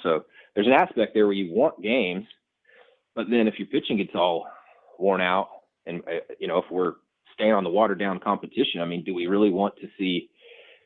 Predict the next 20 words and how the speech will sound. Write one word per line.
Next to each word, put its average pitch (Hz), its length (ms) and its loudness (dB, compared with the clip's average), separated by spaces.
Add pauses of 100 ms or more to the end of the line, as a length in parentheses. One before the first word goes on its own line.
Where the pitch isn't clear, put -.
(680)
two 117 320 6 (200)
freshmen 123 500 0 (140)
duel 120 220 4
it 110 60 6
out 117 160 4
in 104 60 -10
the - 60 -20
state 113 220 -4
championship 120 680 0 (1120)
because 107 300 0
the 90 140 -12
star 101 180 -4
pitchers, 131 420 2 (280)
uh, 101 200 2
have, 101 320 2 (380)
uh, 82 320 -2 (360)
reached 104 300 -2
their 98 140 4
max? 98 320 0 (520)
Um, 82 460 -2